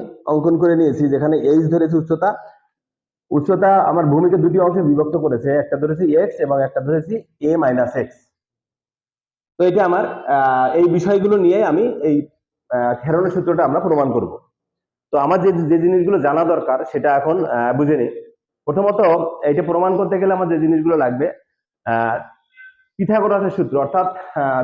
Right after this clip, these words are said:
ত্রিভুজের, সমকোণী ত্রিভুজের অতিভুজের উপর অঙ্কিত বর্গক্ষেত্র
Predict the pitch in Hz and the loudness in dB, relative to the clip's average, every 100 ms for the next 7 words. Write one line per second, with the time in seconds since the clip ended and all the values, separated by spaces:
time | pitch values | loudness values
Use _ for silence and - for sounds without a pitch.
0 | 127 160 160 175 185 175 175 - - _ | -2 0 2 4 4 4 2 -4 -16 _
1 | _ _ 147 156 180 208 208 196 196 190 | _ _ -4 -2 0 0 0 0 0 2
2 | 202 156 185 180 196 196 185 180 170 175 | 2 0 0 0 2 0 0 0 0 0
3 | 175 160 160 175 170 | 0 -2 -4 -6 -6